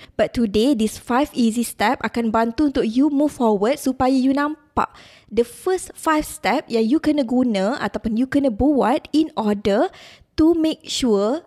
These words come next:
bulan puasa tu you dapat fully utilize untuk business you dengan baik. Okay, so step yang pertama. Kita start terus dengan step yang pertama, which is to lock down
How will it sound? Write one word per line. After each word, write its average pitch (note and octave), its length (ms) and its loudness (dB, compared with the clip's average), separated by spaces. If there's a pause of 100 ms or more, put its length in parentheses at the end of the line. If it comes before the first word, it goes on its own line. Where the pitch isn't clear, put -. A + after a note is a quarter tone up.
(120)
bulan A#3 320 0
puasa C#4+ 560 -2
tu B3 160 0
you A3 80 0
dapat G#3+ 240 -4
fully C4+ 480 0
utilize B3+ 1040 0 (320)
untuk C4 400 0
business B3 400 -4
you E4+ 80 4
dengan G#3+ 400 -2
baik. G#3+ 240 0 (640)
Okay, A#3 320 0 (240)
so F4 80 2
step - 320 0
yang D4 160 0
pertama. B3+ 480 0 (560)
Kita G#3+ 240 -2
start - 320 -4
terus C4+ 240 2
dengan G#3 160 0
step - 240 -2
yang B3 160 0
pertama, A#3 320 0
which G#3+ 400 0
is D#4 320 2 (240)
to A#3 160 2
lock A#3+ 400 2
down B3+ 320 0